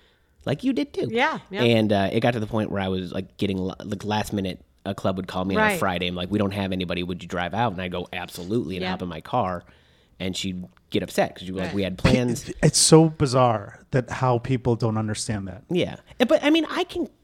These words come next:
Speaker 1: I can, like, the one thing that threw me off is, like, when she re-, the, the last time when she got really upset, she was like, "We were supposed to go putt-putt golfing this weekend."
Speaker 2: <laughs>
Speaker 1: And I'm like, "I'm in Peoria. Hop on a train. We will find a putt-putt here. I got a hotel room. It'll be like a little mini vacation.
Speaker 3: Right.
Speaker 1: It'll be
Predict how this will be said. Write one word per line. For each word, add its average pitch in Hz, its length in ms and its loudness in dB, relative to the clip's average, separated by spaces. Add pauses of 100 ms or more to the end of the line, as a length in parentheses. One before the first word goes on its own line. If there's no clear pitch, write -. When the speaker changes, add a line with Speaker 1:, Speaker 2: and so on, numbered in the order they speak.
(140)
Speaker 1:
I 233 80 -4
can, 285 160 -2
like, 185 320 0
the 202 80 4
one 262 320 2
thing 208 240 -2
that 135 360 -2
threw 147 140 0
me 117 140 2
off 101 160 -2
is, 101 120 -4
like, 101 120 -2
when 110 100 0
she 113 180 -2
re-, 117 200 0
the, 127 180 2
the 120 100 -2 (200)
last 156 200 -4
time 98 280 -4
when 92 80 -6
she - 80 -10
got 98 200 -2
really 107 200 2
upset, 92 280 -6
she 92 100 -6
was 98 80 -6
like, 98 200 -4
"We 156 80 0
were 170 60 -2
supposed 143 240 -4
to - 40 -16
go 98 120 -2
putt-putt - 480 -6
golfing 87 340 -8
this - 100 -6
weekend." - 400 -2
Speaker 2:
<laughs> 370 240 4 (460)
Speaker 1:
And 156 140 6
I'm 165 140 6
like, 117 260 2
"I'm 208 260 6
in 131 260 2
Peoria. 117 580 2
Hop 139 320 -2
on 180 120 4
a 104 60 0
train. 139 560 -2
We 117 100 0
will 143 160 0
find 131 340 -2
a 110 40 2
putt-putt 113 520 0
here. 165 360 4
I 113 60 6
got 98 140 2
a 90 40 -4
hotel 135 480 2
room. 175 220 2
It'll 104 120 2
be 113 80 2
like 117 140 0
a 139 60 0
little 139 160 0
mini 202 240 2
vacation. 107 260 0
Speaker 3:
Right. 160 160 8
Speaker 1:
It'll 120 140 0
be 143 60 0